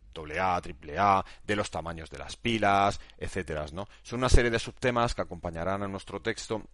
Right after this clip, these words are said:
lo enriquecerán más y podrán resolver en mayor medida esa intención de búsqueda del usuario. Entonces podremos ver si esas U R Ls que están posicionando arriba, pues también están tratando esos temas, incluso nos darán ideas si a lo mejor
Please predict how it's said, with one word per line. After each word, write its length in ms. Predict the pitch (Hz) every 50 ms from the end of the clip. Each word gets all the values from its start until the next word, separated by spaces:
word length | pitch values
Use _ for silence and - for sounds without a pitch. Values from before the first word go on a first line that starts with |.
| - - - - - - - - -
lo 120 | 107 107 104
enriquecerán 520 | 101 104 90 98 - - 85 87 90 87
más 280 | 87 98 107 110 - - - - - - - - -
y 280 | - 113 117 120 110 - - - -
podrán 320 | - 98 95 90 90 95 92
resolver 400 | 92 - - 95 85 92 95 98
en 120 | 104 95
mayor 280 | 82 78 82 82 82 85
medida 380 | 87 82 80 80 80 82 90
esa 160 | 90 - - 82
intención 320 | 78 78 73 - 80 78
de 80 | 78 76
búsqueda 260 | 78 - - - 78
del 120 | 73 71
usuario. 360 | 71 - - 69 73 71 69 - - - - - -
Entonces 280 | - - 107 - 127 123
podremos 420 | - - 95 98 101 110 117 104 101
ver 240 | 117 117 113 - - -
si 500 | - - - 98 90 90 87 87 - - _ _ _ _ - - - - _ -
esas 280 | 113 113 110 143 - -
U 120 | 143 127
R 180 | 117 117 127 127
Ls 160 | 117 98 87
que 80 | - 87
están 160 | - 98 98
posicionando 500 | 101 101 - 107 - 104 95 95 98 95
arriba, 300 | 92 98 101 101 104 101
pues 140 | 95 87 -
también 240 | 85 85 87 92
están 220 | 92 - - 98 95
tratando 340 | - 92 85 90 92 92 92
esos 240 | - 95 87 -
temas, 280 | - 120 113 95 87 - -
incluso 340 | 101 90 - 90 - 95 92
nos 140 | 92 90
darán 260 | 85 87 85 87 90 90
ideas 320 | 87 85 92 92 101 -
si 80 | - 92
a 40 |
lo 60 | 82 82
mejor 340 | 82 - - - 98 104